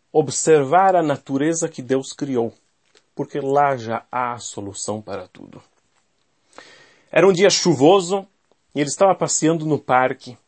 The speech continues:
observando a sua volta, quando de repente ele vê em cima de uma folha uma joaninha. Ela estava pousada ali, por mais que a chuva estava forte.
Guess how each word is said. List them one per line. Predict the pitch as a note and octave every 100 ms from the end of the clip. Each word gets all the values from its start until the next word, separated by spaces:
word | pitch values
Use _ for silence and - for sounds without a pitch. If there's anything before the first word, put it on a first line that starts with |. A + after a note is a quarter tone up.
| _ _ _ _ _ -
observando | C3+ - - C#3 B2+ E3+ F3+ E3
a |
sua | - C3+ A#2+
volta, | A2+ A#2 A2+ A#2+ - _ _ _ - -
quando | - F#3
de | F#3+
repente | F#3 F#3 A#3 A3
ele | G3+ F3
vê | B2+ F3+ F#3 F#3
em | E3+
cima | - G#3 G#3
de |
uma | F3+ D#3+
folha | - - D3 C#3+ G2+ E2+ - _ _ _ _ -
uma | E3 E3+
joaninha. | C#3+ F#3+ F#3 F#3 F3 B2 F#2+ _ _ _ _ _ _ _ _ - - - -
Ela | D#3
estava | - G#3 G#3+
pousada | G3 G3 F3+ C#3 F3+ F3+ E3+
ali, | D3 D3+ F3+ - -
por | D#3+
mais | D#3+ G3+ -
que | -
a |
chuva | - - G3
estava | F3 G#3+ G#3
forte. | - - F3 C3+ - -